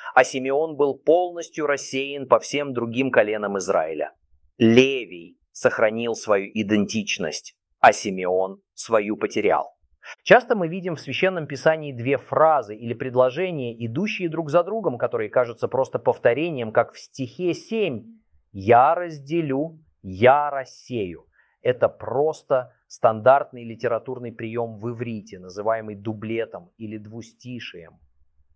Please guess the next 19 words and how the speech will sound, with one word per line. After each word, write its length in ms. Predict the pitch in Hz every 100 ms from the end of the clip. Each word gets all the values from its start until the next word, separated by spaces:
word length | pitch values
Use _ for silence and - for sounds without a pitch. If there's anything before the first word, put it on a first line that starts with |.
| _ _ _ _ -
В 100 | 113
иных 260 | 117 120
случаях 460 | - 127 131 123 104
вводится 440 | 107 110 110 139
тонкое 640 | 139 - 123 120 120 123 117
и 180 | 117 117
важное 480 | 117 117 107 117
сообщение, 560 | 107 110 101 - 120 113
что 180 | 107 110
это 180 | 104 110
не 140 | 113
одно 360 | 107 107 113 113
и 100 | 104
то 240 | 113 113
же, 140 | 107
а 220 | 120 113 107
два 540 | 101 113 120 120 - -
разных 580 | 113 110 113 110 113
способа. 800 | - - 113 101 - 90 80 -